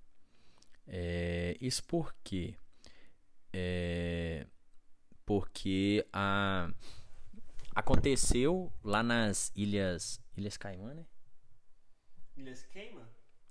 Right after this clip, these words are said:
Speaker 1: Acho que é Ilhas Queima, deixa eu só conferir aqui o nome.
Speaker 2: São nas Ilhas Queima?
Speaker 1: Ilhas Canárias, peraí.
Speaker 2: Ilhas Canárias?
Speaker 1: Isso. Então, galera, é, tá, pode ser que aconteça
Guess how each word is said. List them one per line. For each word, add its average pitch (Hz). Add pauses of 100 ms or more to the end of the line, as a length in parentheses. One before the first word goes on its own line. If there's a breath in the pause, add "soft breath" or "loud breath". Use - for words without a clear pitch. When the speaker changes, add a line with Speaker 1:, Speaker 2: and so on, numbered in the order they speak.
(140)
Speaker 1:
Acho 107
que -
é 120
Ilhas 131
Queima, 92
deixa 92
eu -
só -
conferir 95
aqui -
o 92
nome. 90
Speaker 2:
São 123
nas 143
Ilhas 120
Queima? 185 (260)
Speaker 1:
Ilhas 98
Canárias, 87
peraí. -
Speaker 2:
Ilhas -
Canárias? -
Speaker 1:
Isso. - (1300 loud breath)
Então, 165
galera, 95 (320)
é, 92 (100)
tá, - (280)
pode 196
ser 107
que 113
aconteça 95